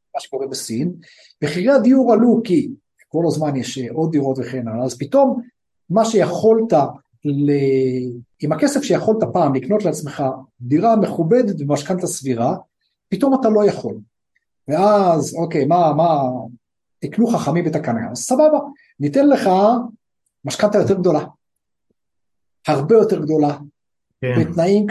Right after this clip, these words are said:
Speaker 2: כן.
Speaker 1: בתנאים מוזרים, וזה מה שיצ-, וזה מה שיצר את משבר הסאב פריים בארצות הברית.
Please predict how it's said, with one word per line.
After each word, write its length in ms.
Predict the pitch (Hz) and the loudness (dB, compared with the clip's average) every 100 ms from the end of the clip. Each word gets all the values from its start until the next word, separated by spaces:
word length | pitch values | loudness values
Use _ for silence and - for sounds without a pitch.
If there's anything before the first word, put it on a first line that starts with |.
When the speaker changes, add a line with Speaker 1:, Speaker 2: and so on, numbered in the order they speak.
| - | -6
Speaker 2:
כן. 240 | - 101 - 175 - - | -8 -6 -8 -10 -14 -16
Speaker 1:
בתנאים 240 | 175 185 - _ _ | -10 -10 -10 _ _
מוזרים, 520 | _ - 139 165 202 - - _ | _ -10 -6 -6 -6 -12 -20 _
וזה 220 | 175 202 | -2 2
מה 80 | 339 | 0
שיצ-, 420 | 302 269 - - 143 | 2 0 0 -4 0
וזה 220 | 175 240 | 2 4
מה 80 | 240 | 2
שיצר 340 | 214 - 185 | 0 0 -4
את 60 | 165 | -4
משבר 280 | 147 156 147 | -6 -2 -4
הסאב 240 | - 147 - | 0 -2 0
פריים 180 | 123 123 | -2 -2
בארצות 300 | 120 123 131 | -4 -6 -8
הברית. 320 | 113 - | -8 -12